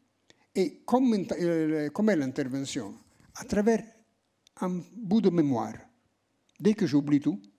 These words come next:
alors il y a ces absents qui se font, qui, qui me donnent un bout de mémoire.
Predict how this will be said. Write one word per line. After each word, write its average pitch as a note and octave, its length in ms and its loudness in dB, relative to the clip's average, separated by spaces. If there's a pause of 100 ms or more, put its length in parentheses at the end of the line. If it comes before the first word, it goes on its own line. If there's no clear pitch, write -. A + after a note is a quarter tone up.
(960)
alors G#3 260 4
il G3 140 2
y G#3 60 4
a C3 160 0 (520)
ces - 320 0
absents A#3 640 -2
qui - 100 -12
se - 180 -4
font, F#3 340 -2 (500)
qui, - 240 -10
qui F3+ 460 -6
me F3 340 -2
donnent G3+ 400 2 (460)
un F3+ 120 0
bout G#3+ 220 4
de G3 100 2
mémoire. D#3+ 720 0